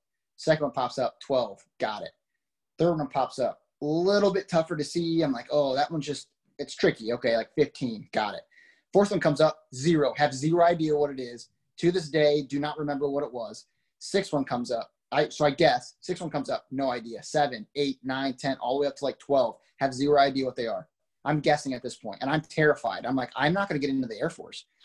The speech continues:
I, I didn't understand. I didn't understand why I didn't see it, but I just guessed.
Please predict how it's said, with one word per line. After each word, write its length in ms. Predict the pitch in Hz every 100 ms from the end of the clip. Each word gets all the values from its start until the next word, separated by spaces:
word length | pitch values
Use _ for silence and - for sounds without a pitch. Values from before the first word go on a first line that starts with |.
| - - _ - -
I, 220 | 127 156
I 20 |
didn't 160 | 151 151
understand. 500 | 139 135 175 208 -
I 100 | 120
didn't 180 | 143 151
understand 280 | 151 156 143
why 120 | 135
I 20 |
didn't 160 | 127 -
see 220 | 196 160
it, 100 | - _ -
but 340 | 135 127 117 - _ _ _
I 100 | -
just 240 | 123 127 -
guessed. 380 | 175 160 -